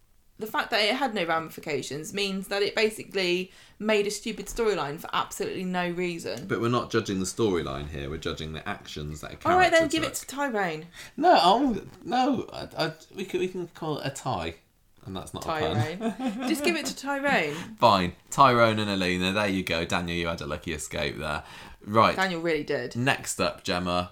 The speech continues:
Speaker 2: what have we got?
Speaker 1: The Character Assassination Award for the person who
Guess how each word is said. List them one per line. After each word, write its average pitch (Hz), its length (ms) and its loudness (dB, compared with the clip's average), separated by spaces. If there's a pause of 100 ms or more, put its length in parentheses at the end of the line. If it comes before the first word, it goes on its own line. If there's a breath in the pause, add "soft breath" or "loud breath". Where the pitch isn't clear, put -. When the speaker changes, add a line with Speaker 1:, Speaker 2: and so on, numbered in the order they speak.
(120)
Speaker 2:
what 85 160 -4
have 78 100 -4
we 90 80 -2
got? 76 340 -2 (540 loud breath)
Speaker 1:
The - 80 -12
Character 220 460 2
Assassination 165 1080 -4
Award 156 560 0
for 156 380 0
the 175 80 -10
person 208 540 0
who 170 340 0